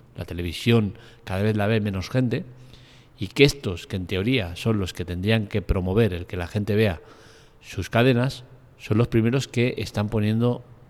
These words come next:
problemas para que no se vean, para que lo veas a través de sus medios, para que lo veas a través de, eh, su aplicación o eh, de la antena normal. Y esto lo único que hace es empeorar las cosas, porque al final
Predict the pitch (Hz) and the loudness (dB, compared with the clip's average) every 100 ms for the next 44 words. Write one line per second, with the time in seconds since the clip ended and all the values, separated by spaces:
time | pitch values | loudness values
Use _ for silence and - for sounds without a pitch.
0 | - - - - - 107 101 123 143 156 | -20 -20 -20 -20 -2 2 4 4 2 -2
1 | - 92 90 98 110 - 117 104 85 - | -4 -6 -4 -2 0 0 0 0 -2 -12
2 | - - - - 98 92 101 120 131 131 | -20 -20 -20 -6 -2 0 4 6 4 2
3 | 117 113 139 113 107 98 104 95 - - | 0 2 4 2 -2 -2 -2 -6 -6 -6
4 | 104 107 85 85 - - - - - _ | 0 0 0 -6 -10 -20 -20 -20 -20 _
5 | - - 90 95 110 113 113 117 123 110 | -10 -4 -2 2 2 2 2 2 2 2
6 | 113 120 - - 104 98 117 98 101 98 | 0 0 -4 -8 -8 -6 -6 -4 -4 -4
7 | 92 117 131 180 - - - - - 113 | -2 4 4 2 -4 -20 -20 -20 -2 2
8 | 120 - - - - - 92 87 98 90 | 2 0 -10 -20 -18 -10 -10 -10 -10 -8
9 | 87 87 82 85 85 - _ - 98 101 | -8 -8 -10 -10 -12 -16 _ -14 -12 -6
10 | 107 101 113 104 95 98 82 - - - | -4 0 0 0 0 -2 -4 -8 -20 -20
11 | - - - - - - - _ _ - | -20 -20 -20 -20 -20 -20 -20 _ _ -4
12 | 123 139 - 165 151 151 143 139 143 151 | 4 4 4 2 4 4 2 2 0 2
13 | 151 151 - 123 110 104 101 110 117 90 | 2 0 -4 -4 -2 0 2 2 0 -4
14 | - 151 92 82 - 101 95 - 113 123 | -2 -4 -4 -10 -10 -6 -6 0 4 4
15 | 117 | 2